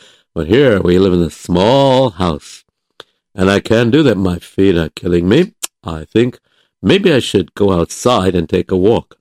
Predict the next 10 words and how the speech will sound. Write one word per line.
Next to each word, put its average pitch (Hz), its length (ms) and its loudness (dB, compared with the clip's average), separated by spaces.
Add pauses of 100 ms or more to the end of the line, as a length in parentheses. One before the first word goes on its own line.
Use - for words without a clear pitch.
(120)
Ah, 123 160 0 (380)
it's - 220 -8
very 101 320 0
cold, 151 580 0 (340)
very 90 280 2
slushy. 131 760 -2 (500)
Uh, 76 480 -4
you 76 100 -4
know 76 100 -4
what? 101 240 0